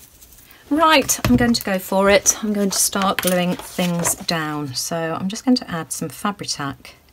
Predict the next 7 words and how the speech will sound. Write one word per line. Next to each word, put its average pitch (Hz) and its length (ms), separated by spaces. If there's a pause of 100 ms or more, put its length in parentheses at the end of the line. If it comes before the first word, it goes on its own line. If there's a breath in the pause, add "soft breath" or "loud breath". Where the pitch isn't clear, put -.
(600 loud breath)
just - 420
around 196 380
the 180 260
edge 156 640
of 165 180
my 156 180
paper. 143 680